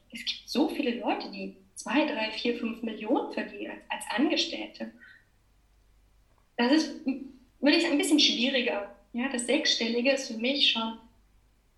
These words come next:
für mich war das einfach. Für mich war einfach meine Realität, das ist einfach.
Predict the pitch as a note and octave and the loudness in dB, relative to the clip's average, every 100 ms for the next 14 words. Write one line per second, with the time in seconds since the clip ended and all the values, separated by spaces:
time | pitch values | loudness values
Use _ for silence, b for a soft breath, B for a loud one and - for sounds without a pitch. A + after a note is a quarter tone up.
0 | _ _ _ _ _ - A#3 A3+ - B3+ | _ _ _ _ _ -4 -2 0 -2 0
1 | C#4 - C4 F4 - - - - A#3 C#4 | 0 0 2 2 0 -8 -10 -4 0 2
2 | - - A#3+ B3 A#3+ A#3 D4 C#4+ B3+ - | 0 0 0 0 0 2 2 0 -2 -4
3 | - C#4 B B B _ - A#3+ A#3 D4 | -6 -6 B B B _ -2 0 0 -2
4 | - A3+ C4 F4 - G#3+ A#3+ | -4 -2 0 0 -2 -6 -8